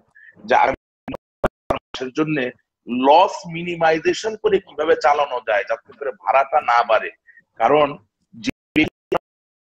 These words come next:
উঠছেন তার আয় তো বাড়ছে না, তার আয় কিন্তু সীমিতই রয়ে যাচ্ছে। আপনি স্বাস্থ্য সুরক্ষার জন্য, হ্যাঁ,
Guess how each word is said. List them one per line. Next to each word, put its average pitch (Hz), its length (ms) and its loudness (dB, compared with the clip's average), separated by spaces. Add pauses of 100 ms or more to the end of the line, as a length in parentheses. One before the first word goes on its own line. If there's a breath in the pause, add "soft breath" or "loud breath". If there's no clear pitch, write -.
(200)
উঠছেন 165 360 -2
তার 143 220 2
আয় 143 380 -2
তো 151 100 -6
বাড়ছে 113 340 -6
না, 98 100 -8
তার 120 220 -4
আয় 139 200 0
কিন্তু 147 260 -16
সীমিতই 160 540 -2
রয়ে 120 260 0
যাচ্ছে। 98 380 -4 (520)
আপনি 110 340 -2
স্বাস্থ্য - 420 -2
সুরক্ষার 175 560 0
জন্য, 175 260 -4
হ্যাঁ, 151 440 0